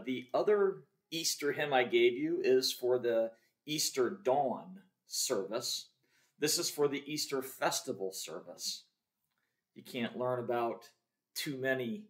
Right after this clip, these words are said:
good Easter hymns. The Easter hymn that we have for the Easter festival service is number four hundred fifty-eight, Christ Jesus Lay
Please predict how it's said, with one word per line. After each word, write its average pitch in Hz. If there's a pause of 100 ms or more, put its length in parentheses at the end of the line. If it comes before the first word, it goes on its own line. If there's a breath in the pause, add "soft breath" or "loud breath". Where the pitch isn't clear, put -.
(280)
good 120
Easter 110
hymns. 90 (1120)
The 151
Easter 180
hymn 165
that 147
we 143
have 143
for 131
the 120
Easter 135
festival 160
service 170 (480)
is 131
number 135
four 170
hundred 151
fifty-eight, 135 (680)
Christ 165
Jesus 147
Lay 131